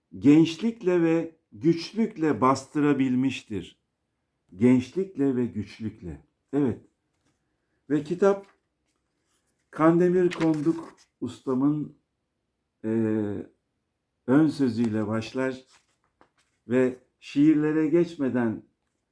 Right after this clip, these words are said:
başlığı altında yazdığım bir giriş yazısıyla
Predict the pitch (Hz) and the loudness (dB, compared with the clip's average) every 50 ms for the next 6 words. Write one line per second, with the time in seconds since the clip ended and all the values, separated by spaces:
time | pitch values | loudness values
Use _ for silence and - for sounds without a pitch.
0 | _ _ _ _ _ - 117 120 117 120 - 120 127 131 131 123 120 113 117 123 | _ _ _ _ _ -4 -4 -2 -2 -4 -4 -2 -2 0 0 0 -2 -2 -4 -4
1 | 113 113 113 117 113 113 113 110 101 92 98 107 113 117 120 123 131 127 - _ | -2 -2 -2 0 0 0 0 -2 -4 -4 -4 -2 -2 0 0 -2 -4 -8 -12 _
2 | _ _ _ _ 110 123 131 113 87 87 113 120 135 147 - - - 117 107 95 | _ _ _ _ -4 -4 -4 -4 -2 0 2 2 4 2 0 -2 -8 -10 -8 -8
3 | 92 95 90 - - 101 98 92 98 117 135 147 147 | -8 -10 -12 -12 -12 -10 -8 -6 -4 -4 -4 -4 -6